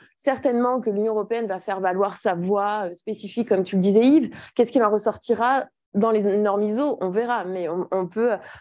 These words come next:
on peut quand même douter, euh, qu'il y ait beaucoup de, de, de, de substances, euh, euh, d'appréciation. Euh, euh, et donc, pour être concrète, par exemple, le Conseil canadien des normes se réfère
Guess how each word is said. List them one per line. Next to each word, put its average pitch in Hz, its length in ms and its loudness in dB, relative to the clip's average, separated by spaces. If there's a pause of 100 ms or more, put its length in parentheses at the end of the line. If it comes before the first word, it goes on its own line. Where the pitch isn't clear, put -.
on 202 80 -2
peut 226 80 0
quand 233 140 0
même 220 180 0
douter, 285 420 -2 (300)
euh, 208 140 0
qu'il 202 140 -6
y 233 40 0
ait 226 60 2
beaucoup 262 440 -2
de, 220 400 -2
de, 180 680 -2
de, 185 260 -4
de 175 120 -4
substances, 247 640 -4
euh, 196 180 -4 (340)
euh, 190 280 2
d'appréciation. 220 760 -2 (200)
Euh, 180 240 0 (320)
euh, 196 320 2
et 233 200 2
donc, 269 260 0
pour 277 180 0
être 269 240 -2
concrète, 240 580 -2 (140)
par 214 80 0
exemple, 254 240 -2
le 262 60 -4
Conseil 220 240 -4
canadien 208 360 -2
des 190 140 -2
normes 269 240 -2
se 226 120 -6
réfère 202 380 -2